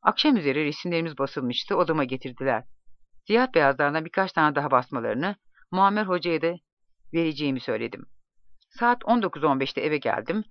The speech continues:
Henüz üzerimi çıkarmamıştım ki telefon çaldı. İstihbarat şefimiz Fatih Çekirge acı haberi verdi. Birkaç saat önce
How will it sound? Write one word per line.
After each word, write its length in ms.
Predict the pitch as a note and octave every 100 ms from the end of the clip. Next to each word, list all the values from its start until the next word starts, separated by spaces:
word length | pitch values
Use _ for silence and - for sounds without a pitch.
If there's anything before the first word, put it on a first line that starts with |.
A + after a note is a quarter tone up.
| _ -
Henüz 240 | A#3 F#3+
üzerimi 400 | C3+ D#3 D3+ D3
çıkarmamıştım 680 | - - D#3 A2+ G2+ - C#3
ki 280 | C#3 G#3 G#3 - _ - -
telefon 400 | F#3 F3+ - C4+
çaldı. 560 | - A#2 A#2 E3 G#3 - -
İstihbarat 560 | F3+ - G3 F3 E3+
şefimiz 380 | - C#3+ D3+ D#3
Fatih 340 | - D#3+ -
Çekirge 640 | F3 - - C#3+ B2+ D#3 G3 _ -
acı 180 | D#3 D3+
haberi 300 | B2+ B2 C3
verdi. 380 | A2 A2 - - _ _ - _
Birkaç 300 | G3+ - B3
saat 340 | - C#3+ B2+ B2+
önce 340 | A2+ D3 F#3+